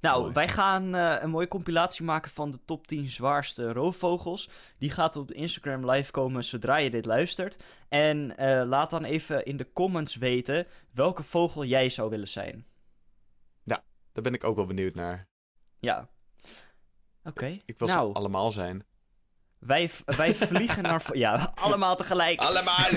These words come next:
Speaker 2: <laughs> Alles is voor Bassie. Oké. Ja, wij, wij
Speaker 1: Wij... vliegen naar volgende week.
Speaker 2: Woe.
Speaker 1: En, ehm, dan, eh, wensen we iedereen een hele fijne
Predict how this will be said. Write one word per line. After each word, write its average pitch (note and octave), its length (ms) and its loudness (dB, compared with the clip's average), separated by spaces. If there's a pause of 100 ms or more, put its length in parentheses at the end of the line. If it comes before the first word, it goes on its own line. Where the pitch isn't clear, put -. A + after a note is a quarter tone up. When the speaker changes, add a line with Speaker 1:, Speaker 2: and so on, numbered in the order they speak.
(180)
Speaker 2:
<laughs> - 120 -10
Alles F#3 300 2
is D3 120 2
voor A#3 120 4
Bassie. E3+ 500 4 (160)
Oké. B2 260 0 (340)
Ja, E3+ 200 4
wij, F3 140 4
wij E3 80 0
Speaker 1:
Wij... F3+ 200 6
vliegen A3+ 400 2
naar G3 140 2
volgende G3 400 2
week. F3 380 2 (160)
Speaker 2:
Woe. F#4+ 400 6
Speaker 1:
En, D3 380 2
ehm, C3+ 640 0 (360)
dan, C3+ 420 4
eh, B2 380 2 (140)
wensen D3+ 300 0
we - 60 -8
iedereen D3+ 260 2
een C#3 60 -4
hele D3+ 240 0
fijne C#3+ 560 0